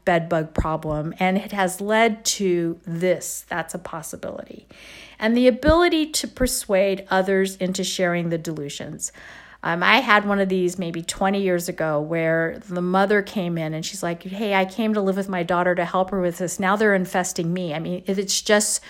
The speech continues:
overwhelming that, you know, the other people in their family have believed that they have the same problem.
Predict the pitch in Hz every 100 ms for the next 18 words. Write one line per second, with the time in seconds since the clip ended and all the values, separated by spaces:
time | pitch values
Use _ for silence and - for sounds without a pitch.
0 | - - - - 220 202 202 190 196 196
1 | 180 165 165 165 156 - - 180 170 170
2 | 175 190 196 208 - - 190 180 175 175
3 | 170 185 175 170 170 170 170 180 170 -
4 | 175 185 190 214 220 170 170 165 - -
5 | - - 185 185 190 165 160 170 - 160
6 | 156 - - - - -